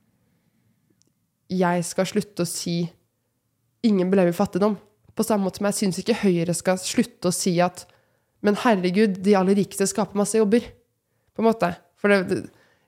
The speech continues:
jeg føler noen ganger at når vi prater om polarisering, så ender vi opp med å snakke så mye om polarisering at vi nærmest ender opp i en situasjon der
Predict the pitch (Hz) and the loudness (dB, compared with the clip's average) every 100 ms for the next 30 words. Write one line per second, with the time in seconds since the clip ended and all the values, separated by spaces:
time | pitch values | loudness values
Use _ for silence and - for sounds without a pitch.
0 | _ - - 240 233 254 262 240 208 208 | _ -14 0 2 6 6 6 4 2 0
1 | 202 208 208 214 202 214 185 185 190 180 | 0 0 0 -2 0 -2 -2 0 0 2
2 | 202 190 220 233 226 226 180 180 202 220 | 0 0 2 2 2 2 2 0 -2 -2
3 | 202 - 190 190 185 196 208 180 180 180 | -2 0 0 0 0 0 0 0 0 0
4 | 202 180 190 - 190 175 185 180 190 190 | 0 0 0 0 -2 -4 -8 -6 -6 -4
5 | 190 185 175 | -2 0 -2